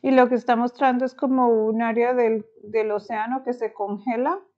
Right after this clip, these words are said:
que es como medio raro porque es como que el océano, la, el agua salada no se congela, pero se congela como si fuera una isla de hielo en un área y todo lo demás está bien, pero es un fenómeno donde es un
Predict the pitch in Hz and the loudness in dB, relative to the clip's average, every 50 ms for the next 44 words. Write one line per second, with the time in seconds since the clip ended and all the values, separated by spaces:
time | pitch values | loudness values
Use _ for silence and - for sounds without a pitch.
0 | _ _ _ _ _ _ _ _ _ - 226 220 - - 240 233 262 247 226 226 | _ _ _ _ _ _ _ _ _ -6 -6 -6 -4 -4 -2 0 0 0 0 0
1 | 214 214 208 202 196 208 208 214 202 202 226 233 233 254 247 - - 208 202 202 | 0 0 0 0 -2 -2 0 2 2 2 2 0 -4 -6 -10 -8 -8 -8 -8 -8
2 | - - 220 240 240 233 - 226 214 208 214 _ _ _ _ _ _ _ _ _ | -10 -12 -10 -10 -10 -10 -8 -8 -8 -8 -8 _ _ _ _ _ _ _ _ _
3 | _ _ _ _ _ _ _ - 220 202 202 - - 202 196 202 208 220 220 214 | _ _ _ _ _ _ _ -8 -8 -8 -6 -6 -4 -4 -4 -4 -4 -6 -6 -4
4 | 208 196 190 185 190 - - 220 214 196 202 196 196 220 220 214 220 214 - 240 | -2 -2 -2 -2 -4 -6 -6 -4 -2 -2 -2 -2 -4 -4 -2 -2 -4 -4 -4 -4
5 | 214 202 190 190 196 208 208 202 196 220 208 - 214 208 196 202 190 196 202 202 | -4 -2 -2 -2 -4 -4 -6 -8 -10 -12 -14 -12 -10 -8 -8 -6 -8 -10 -10 -10
6 | 202 202 196 202 185 - _ 185 185 180 - 226 208 202 196 196 196 220 208 202 | -12 -12 -12 -12 -16 -18 _ -16 -16 -14 -10 -8 -6 -4 -6 -6 -8 -12 -14 -14
7 | 196 196 - - - - 190 185 185 196 - - _ _ _ _ _ _ _ _ | -16 -16 -18 -14 -8 -8 -6 -4 -4 -6 -6 -10 _ _ _ _ _ _ _ _
8 | _ _ - 233 233 220 214 214 214 214 208 208 208 349 - _ _ _ _ _ | _ _ -4 -2 -2 0 0 0 0 0 -2 -2 -4 -6 -10 _ _ _ _ _
9 | _ _ _ _ _ _ _ _ _ _ _ _ - 240 247 233 208 - 233 233 | _ _ _ _ _ _ _ _ _ _ _ _ -2 0 0 0 0 0 0 2
10 | 220 220 220 220 208 196 214 214 202 220 240 233 226 214 214 214 247 277 - _ | 2 2 2 2 2 0 0 0 2 4 6 6 6 6 4 2 0 -2 -4 _
11 | _ _ _ _ _ 226 220 214 208 208 208 202 208 214 214 208 208 208 208 208 | _ _ _ _ _ -6 -4 -4 -4 -4 -4 -4 -2 -2 -2 0 -2 0 0 0
12 | 208 208 220 220 202 208 202 - 220 208 202 208 208 214 214 208 202 202 202 196 | 0 0 0 0 -2 -2 -4 -4 -2 -2 0 0 0 0 0 -2 -2 -2 -4 -6
13 | 196 190 208 190 - _ 214 208 202 214 208 202 202 208 202 - 208 202 202 196 | -6 -8 -12 -16 -14 _ -8 -6 -4 -4 -4 -4 -4 -6 -8 -8 -6 -4 -4 -2
14 | 190 196 196 196 208 208 202 - 202 202 202 202 202 202 202 208 208 208 202 202 | -2 -2 -4 -6 -10 -14 -12 -10 -10 -10 -8 -10 -10 -12 -12 -12 -12 -12 -12 -14
15 | 196 196 196 196 196 - - 220 214 208 - | -10 -8 -8 -8 -8 -10 -12 -14 -14 -14 -16